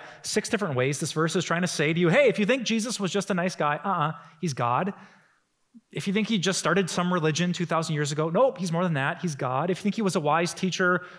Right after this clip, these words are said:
who taught us to love our neighbor, turn the other cheek, be nice to our enemies,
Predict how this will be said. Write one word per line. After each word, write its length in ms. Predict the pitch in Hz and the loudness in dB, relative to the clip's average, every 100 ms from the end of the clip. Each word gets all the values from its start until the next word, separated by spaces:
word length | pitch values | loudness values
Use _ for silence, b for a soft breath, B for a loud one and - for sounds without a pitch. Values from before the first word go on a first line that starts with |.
| - | -6
who 80 | |
taught 160 | 139 131 | -2 -2
us 100 | 135 | -2
to 60 | 135 | 0
love 200 | 214 226 | 2 2
our 80 | 214 | 2
neighbor, 580 | 214 202 202 196 - - | 2 4 4 2 -2 -6
turn 180 | 196 180 | -2 2
the 80 | |
other 140 | 175 160 | 2 0
cheek, 340 | - 185 170 | 0 0 0
be 80 | 175 | 0
nice 220 | 160 156 | 2 0
to 100 | - | 0
our 80 | 151 | 0
enemies, 520 | 139 143 143 143 - | 0 0 0 0 -2